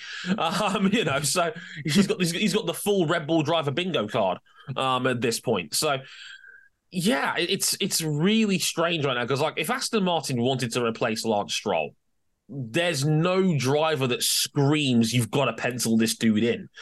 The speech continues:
because Aston Martin, there's a good chance they end up fifth in the standings this year. It's, it's a solid fifth, but they've fallen out of stride compared to the other big hitters at the end of the year. That means you're probably not going to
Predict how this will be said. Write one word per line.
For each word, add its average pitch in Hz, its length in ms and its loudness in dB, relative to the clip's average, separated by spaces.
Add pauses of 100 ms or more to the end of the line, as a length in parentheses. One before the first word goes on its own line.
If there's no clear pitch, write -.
(280)
because 135 560 0 (120)
Aston 185 340 -2
Martin, 139 420 0
there's 123 140 2
a 123 60 2
good 135 240 -2
chance 120 340 -2
they 117 140 2
end 110 160 4
up 110 100 -2
fifth - 320 -6
in 110 140 2
the 107 60 0
standings 98 580 0
this 95 200 0
year. 110 120 2
It's, 139 100 -2
it's 190 160 0
a 226 60 0
solid 349 420 0
fifth, 170 400 -2 (680)
but 170 260 0 (100)
they've 156 320 -2
fallen 196 480 2
out 147 160 0
of 123 80 -2
stride 156 460 0
compared 131 320 -2
to 135 80 -2
the 127 120 2
other 117 140 2
big 113 260 -4
hitters 127 360 -2
at 104 80 0
the 110 120 4
end 98 140 0
of 95 60 0
the 95 100 -2
year. 104 380 0
That 156 200 0
means 151 320 0
you're 123 140 0
probably 180 480 0
not 127 360 2
going 120 320 0
to 113 200 -2